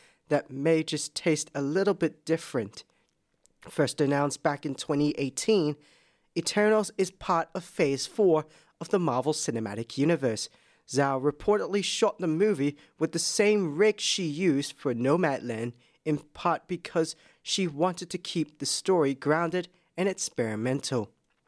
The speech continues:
Zhao stated she's in the final stretch of post-production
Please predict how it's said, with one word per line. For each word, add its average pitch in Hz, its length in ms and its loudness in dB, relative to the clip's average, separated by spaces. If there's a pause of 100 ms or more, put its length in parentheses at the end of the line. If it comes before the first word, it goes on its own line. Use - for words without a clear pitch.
(520)
Zhao 180 300 2
stated 131 460 -4 (220)
she's 185 460 -2
in 165 140 2
the 151 60 2
final 185 460 0
stretch - 400 0
of - 140 -6
post-production 147 840 -2